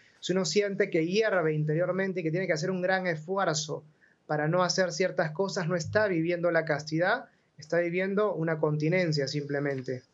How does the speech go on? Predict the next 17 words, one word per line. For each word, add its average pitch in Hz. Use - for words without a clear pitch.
Entonces 160
esto 185
es 185
muy 208
importante, 151
la -
castidad 165
me 175
hace 165
bien, 151
me 151
perfecciona, 151
me 147
ayuda 190
a 147
amar 165
mejor, 151